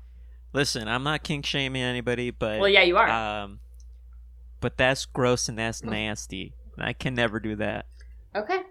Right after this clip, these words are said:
Speaker 2: well then, I guess you don't wanna get Birdie back.
Speaker 1: That's gonna get her back?
Speaker 2: If you put your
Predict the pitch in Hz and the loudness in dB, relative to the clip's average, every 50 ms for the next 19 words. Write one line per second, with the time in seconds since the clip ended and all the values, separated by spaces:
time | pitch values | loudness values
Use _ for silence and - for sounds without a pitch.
0 | _ - - 190 220 202 196 196 190 190 - - - 165 165 175 170 - 185 170 | _ -8 -6 -4 -2 -2 -2 -2 -4 -6 -10 -10 -8 -4 -2 -4 -4 -4 -4 -2
1 | 185 185 170 - 185 180 190 185 185 196 196 196 190 170 151 151 147 147 147 139 | -2 -2 -2 -2 -4 -2 -2 0 0 0 0 2 0 2 2 0 -2 -2 -2 -2
2 | - - - - - - - _ _ _ _ _ _ _ _ _ _ _ _ _ | -2 -4 -8 -16 -20 -20 -20 _ _ _ _ _ _ _ _ _ _ _ _ _
3 | _ _ _ _ _ - - _ _ _ _ _ _ _ _ - _ _ - _ | _ _ _ _ _ -8 -8 _ _ _ _ _ _ _ _ -20 _ _ -20 _
4 | _ - - - _ - 175 - - - - - - - - 202 196 208 180 214 | _ -20 -20 -20 _ 0 6 8 8 8 6 4 -8 -4 -4 -2 -4 0 4 4
5 | 202 170 208 202 185 175 165 170 185 214 247 302 - - - - - - _ _ | 4 6 4 2 4 6 6 8 8 8 6 2 0 -8 -18 -18 -18 -20 _ _
6 | _ _ _ - - - - - - _ _ _ _ _ - 494 - - - 190 | _ _ _ -20 -18 -18 -18 -18 -20 _ _ _ _ _ 4 4 4 4 2 -8
7 | 185 190 214 240 247 254 262 262 - - - - - - - 214 220 - - 294 | -8 -6 -4 -2 -2 -2 -4 -4 -6 -6 -8 -10 -12 -2 2 2 2 6 6 4
8 | 349 | 4